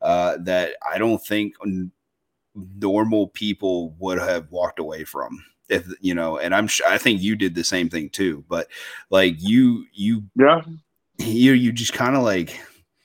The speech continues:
Speaker 1: you just, you just kinda did it because there was no <laughs> other,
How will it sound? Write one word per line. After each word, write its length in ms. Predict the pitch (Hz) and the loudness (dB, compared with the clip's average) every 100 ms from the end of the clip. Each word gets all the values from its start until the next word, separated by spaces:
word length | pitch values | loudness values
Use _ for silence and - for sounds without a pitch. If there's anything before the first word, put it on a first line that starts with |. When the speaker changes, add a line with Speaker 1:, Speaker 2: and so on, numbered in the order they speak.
| _ _ _ _ _ _ | _ _ _ _ _ _
Speaker 1:
you 160 | - 82 | -10 -8
just, 460 | 82 95 - - 82 | -2 -2 -2 -4 -4
you 140 | 90 | -4
just 260 | 80 90 - | -2 -6 -4
kinda 480 | 92 101 104 98 80 | -2 2 2 2 -2
did 180 | 92 101 | 0 0
it 200 | 127 104 | 0 0
because 440 | 98 90 107 98 | -4 0 0 0
there 120 | 113 104 | 0 -2
was 180 | 90 | -2
no 140 | 117 107 | -2 0
<laughs> 20 | |
other, 380 | 123 113 107 | 2 2 2